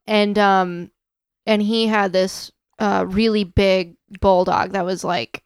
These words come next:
prob-, like, prayed, probably weighed almost as much as he did.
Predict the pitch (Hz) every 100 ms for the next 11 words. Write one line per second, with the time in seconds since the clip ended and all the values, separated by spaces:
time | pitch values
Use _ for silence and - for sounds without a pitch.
0 | _ - 240 226 196 - 202 - - 240
1 | 214 - - - 226 196 180 180 170 170
2 | - - 185 185 - - - - 185 -
3 | - 101 -